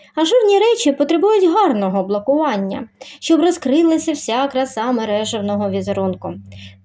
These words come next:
Перед підрахунком щільності в'язання дайте зразку полежати та відпочити пару днів. До такого висновку я прийшла після невдалого досвіду,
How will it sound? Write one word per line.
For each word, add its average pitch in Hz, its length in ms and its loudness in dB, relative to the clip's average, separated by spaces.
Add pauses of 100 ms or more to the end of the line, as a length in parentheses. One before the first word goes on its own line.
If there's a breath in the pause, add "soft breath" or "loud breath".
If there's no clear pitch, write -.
(140)
Перед 214 460 0
підрахунком 254 680 0
щільності 269 560 0
в'язання 247 540 0
дайте 277 480 0
зразку 285 480 -2
полежати 285 640 2
та 277 280 0
відпочити 254 800 0
пару 208 400 0
днів. 196 440 -4
До 196 100 -2
такого 359 520 -2
висновку 330 680 -2
я 220 260 -4
прийшла 330 500 -2
після 320 400 -2
невдалого 330 760 0
досвіду, 214 720 -4